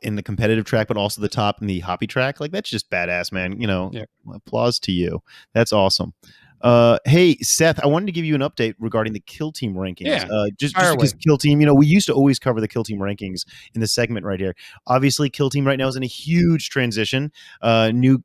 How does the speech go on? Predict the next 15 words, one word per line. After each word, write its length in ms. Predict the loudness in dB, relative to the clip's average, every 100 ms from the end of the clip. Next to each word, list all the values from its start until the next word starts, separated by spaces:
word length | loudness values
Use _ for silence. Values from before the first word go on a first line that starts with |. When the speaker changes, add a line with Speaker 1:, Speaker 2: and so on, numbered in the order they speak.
| -2
Speaker 1:
new 220 | 0 2
edition 280 | 0 -2 -4
will 80 |
be 80 | -4
coming 240 | -4 -4 -2
out, 160 | -4
and 280 | -2 -4 -2
we'll, 400 | 0 2 2 0
uh, 240 | 0 0 -2
be 360 | -4 -6 -8 _ _ _
potentially, 760 | -12 -8 -8 -8 -6 -2 0 0
we're 100 | -2
gonna 120 | -4
see 340 | -4 -4 -2
how, 140 | -2